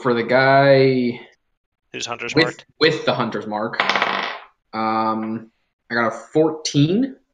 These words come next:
Speaker 2: The s-, the, it kinda smashes into the ridge below him.
Speaker 1: Yeah, shit. The guy without it, I got a twenty.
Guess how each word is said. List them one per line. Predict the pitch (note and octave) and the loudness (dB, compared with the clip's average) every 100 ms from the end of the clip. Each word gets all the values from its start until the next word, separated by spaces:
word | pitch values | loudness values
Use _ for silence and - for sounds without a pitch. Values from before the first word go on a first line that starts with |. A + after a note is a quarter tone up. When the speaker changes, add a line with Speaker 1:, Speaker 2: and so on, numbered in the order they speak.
| _ _ _ _ _ _ _ _ _ | _ _ _ _ _ _ _ _ _
Speaker 2:
The | B2 | -6
s-, | - - | -4 -4
the, | - C3+ C3 B2+ | 0 4 4 2
it | C3+ | 2
kinda | D3 | 0
smashes | B2 - C3+ C3+ A#2+ | 0 -2 -2 -2 -4
into | B2+ | -8
the | A2+ | -6
ridge | A2+ G#2+ - | -6 -8 -10
below | G2+ G2 | -12 -12
him. | G2 - _ _ _ - | -14 -20 _ _ _ -14
Speaker 1:
Yeah, | A#2 A#2 | -10 -10
shit. | - - - - _ - | -10 -10 -12 -14 _ -6
The | - - - - - - - - | -6 -4 -2 -2 -2 -4 -10 -10
guy | - A#2+ | -2 0
without | A2+ D3 D3+ | 2 4 4
it, | D3+ | 4
I | A#2 | 4
got | A#2 G#2+ | 2 0
a | |
twenty. | A2 F2 | -6 -8